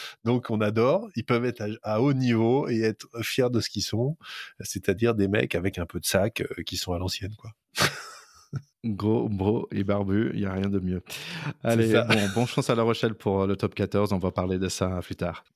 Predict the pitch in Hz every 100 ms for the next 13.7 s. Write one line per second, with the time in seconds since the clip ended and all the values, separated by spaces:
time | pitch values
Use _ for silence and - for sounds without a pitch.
0 | _ 120 123 113 113 117 107 107 104 123
1 | 98 98 98 98 104 92 95 92 - 107
2 | 95 95 90 - - - - 98 98 98
3 | 98 95 95 98 101 98 98 95 90 98
4 | - 101 107 113 113 110 107 104 107 107
5 | 110 - 101 95 95 98 98 107 98 95
6 | 95 95 98 - 110 98 98 101 92 98
7 | 98 95 98 92 87 87 - 87 85 82
8 | 92 90 92 - 98 90 85 - 90 82
9 | 82 - 98 - 107 - 85 - - -
10 | - 113 123 120 123 113 123 120 - 139
11 | - 117 117 113 107 98 127 - - -
12 | _ 110 104 107 104 117 143 143 104 104
13 | 98 117 107 104 95 95